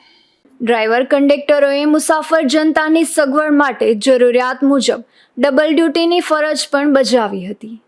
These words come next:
તેમજ ડેપો મેનેજર પી બી મકવાણા તથા સ્ટેન્ડ ઇન્ચાર્જ એચ એમ રૂઘાણી દ્વારા સવારે પાંચ વાગ્યાથી રાત્રિના દસ કલાક સુધી બસ સ્ટેન્ડ પર હાજર રહી મુસાફરોની જરૂરિયાત અનુસાર સતત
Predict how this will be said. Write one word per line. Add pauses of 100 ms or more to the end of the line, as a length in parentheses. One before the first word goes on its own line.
(120)
તેમજ
ડેપો
મેનેજર (360)
પી
બી
મકવાણા
તથા (340)
સ્ટેન્ડ
ઇન્ચાર્જ (560)
એચ (180)
એમ
રૂઘાણી
દ્વારા
સવારે (120)
પાંચ
વાગ્યાથી
રાત્રિના (160)
દસ (100)
કલાક
સુધી (340)
બસ
સ્ટેન્ડ
પર
હાજર
રહી
મુસાફરોની
જરૂરિયાત
અનુસાર (340)
સતત